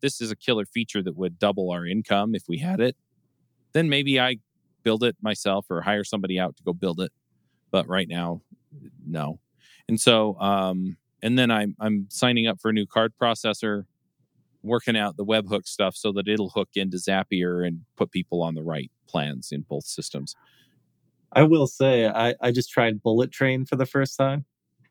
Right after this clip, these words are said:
Speaker 2: uh,
Speaker 1: Mm-hmm.
Speaker 2: which is, like, the, the real saas framework. We gotta have them on 'cause it, it is incredible. <laughs>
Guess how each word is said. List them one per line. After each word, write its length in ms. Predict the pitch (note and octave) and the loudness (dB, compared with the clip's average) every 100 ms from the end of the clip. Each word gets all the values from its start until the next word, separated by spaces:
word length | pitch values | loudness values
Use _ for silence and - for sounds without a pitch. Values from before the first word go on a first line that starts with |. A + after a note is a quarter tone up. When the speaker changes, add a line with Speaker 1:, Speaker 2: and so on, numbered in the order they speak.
| _ _ _ - | _ _ _ -2
Speaker 2:
uh, 340 | A2 G#2+ G2+ | 2 4 2
Speaker 1:
Mm-hmm. 80 | G2 | 0
Speaker 2:
which 140 | G#2+ - | -2 -4
is, 120 | G2 | 0
like, 200 | G#2 G2+ - | 0 0 2
the, 360 | G#2+ G2+ F#2+ F#2 | 2 2 0 0
the 100 | G2+ | 2
real 240 | A2 A2 | 4 4
saas 440 | - A#2 A2+ A2+ | 2 2 2 -2
framework. 500 | - A#2+ A#2+ B2 B2 - _ _ _ _ _ _ _ _ | -2 0 2 0 -2 -4 _ _ _ _ _ _ _ _
We 140 | A#2+ E3 | 4 6
gotta 220 | D#3 A#2 | 6 4
have 240 | A2+ G#2 | 0 0
them 140 | G#2 G#2+ | 0 2
on 320 | G#2+ G2+ F#2+ - | 2 0 -2 0
'cause 440 | A2 G2+ - - _ _ _ _ _ _ - | 0 0 -6 -20 _ _ _ _ _ _ 4
it, 200 | F3+ C3 A2+ | 4 4 0
it 240 | D3+ D#3 B2+ | 4 4 4
is 280 | A2 G2+ - | 2 0 -6
incredible. 600 | G2+ A#2 A2 G#2 G2+ - _ - | -4 0 2 2 -4 -12 _ -4
<laughs> 80 | - | 0